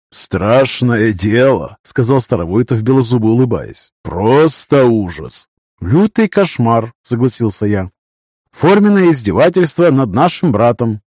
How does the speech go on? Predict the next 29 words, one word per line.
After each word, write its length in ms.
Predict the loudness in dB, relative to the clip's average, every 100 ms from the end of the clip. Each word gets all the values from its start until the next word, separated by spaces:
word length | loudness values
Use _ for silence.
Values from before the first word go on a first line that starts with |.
| _ -6
Кажется, 460 | -2 -2 -2 -2
с 80 | -2
таким 320 | -4 0 0
начальником 640 | 0 0 0 0 0 0 0
можно 500 | -2 -2 -2 0 0
было 220 | 0 2
работать. 480 | 0 -2 -6 -12 _ -4
Тем 160 | 0 2
более 260 | 2 2
в 80 | 0
кофе 340 | -2 -2 0
он 160 | 0 0
добавлял 480 | 0 0 2 2 2
не 160 | -2
коньяк, 540 | 0 0 0 -2 -4 -4
а 240 | 0 2
рижский 380 | 2 0 0 -2
бальзам 520 | 2 0 0 -4 -4
в 120 | -8 -4
пропорции 640 | -2 0 0 0 -6 -4
один 300 | -4 0 0
к 80 | 0
одному, 420 | 0 0 -2 -8 _ -6
а 120 | -2
коньяк 420 | 0 0 0 -2
был 220 | 0 0 2
бы 180 | 0
плохим 540 | 0 0 0 0 -4 -2
звоночком. 760 | 0 0 -2 -6 -14 -16 -20